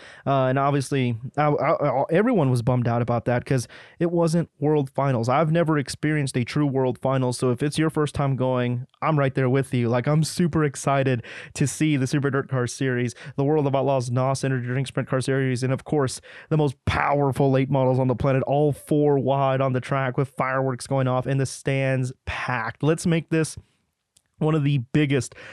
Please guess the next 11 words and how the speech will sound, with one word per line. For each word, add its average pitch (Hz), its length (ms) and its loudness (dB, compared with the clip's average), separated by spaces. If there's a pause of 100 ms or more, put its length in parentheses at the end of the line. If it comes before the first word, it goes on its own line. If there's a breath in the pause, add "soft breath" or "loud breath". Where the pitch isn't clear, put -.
(300 loud breath)
N 147 200 2
G 143 160 0
K, 139 300 0
N 147 160 0
T 143 160 -4
K 143 180 -2
World 135 300 0
of 127 60 0
Outlaws 131 300 0
World 131 240 -2
Finals 127 380 -2